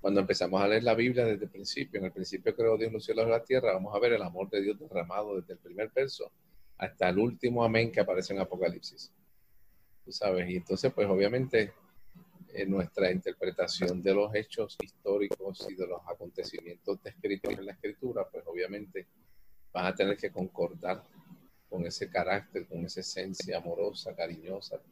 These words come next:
tierna de nuestro Dios. Este, y que nos damos cuenta que esa es la realidad de Dios. Si Dios es amor, no puede hacer otra cosa que amar.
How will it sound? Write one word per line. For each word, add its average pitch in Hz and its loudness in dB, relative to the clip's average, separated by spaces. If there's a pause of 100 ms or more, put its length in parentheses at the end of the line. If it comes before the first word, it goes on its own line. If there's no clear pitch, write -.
(140)
tierna 95 0
de 87 -4
nuestro 87 -12
Dios. 92 -12 (720)
Este, 85 -4 (340)
y 92 -8
que 85 0 (1080)
nos 92 -4
damos 120 0
cuenta 180 0
que 107 0 (920)
esa - 0
es 110 2
la 120 6
realidad 117 8
de 117 2
Dios. - -6 (880)
Si 98 0
Dios 98 4
es 123 0
amor, 123 4
no 120 0
puede 110 2
hacer 117 -4
otra 110 -4
cosa 104 -8
que 107 -6
amar. 98 -14